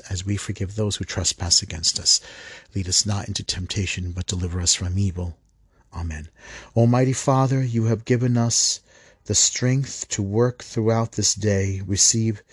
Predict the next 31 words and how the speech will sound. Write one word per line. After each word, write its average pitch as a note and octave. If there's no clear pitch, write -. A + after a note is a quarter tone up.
our G#2
evening A2+
sacrifice -
of G2+
praise F2+
in G2+
thanksgiving G2+
for -
your G#2+
countless A2
gifts. -
We G#2+
ask G#2
this G#2+
through G#2
our G2
Lord G#2
Jesus -
Christ, -
your -
Son, F2
who A2
lives A2+
and G#2
reigns G#2
with F#2
you G#2
in F#2+
the E2+
Holy G2+
Spirit, E2+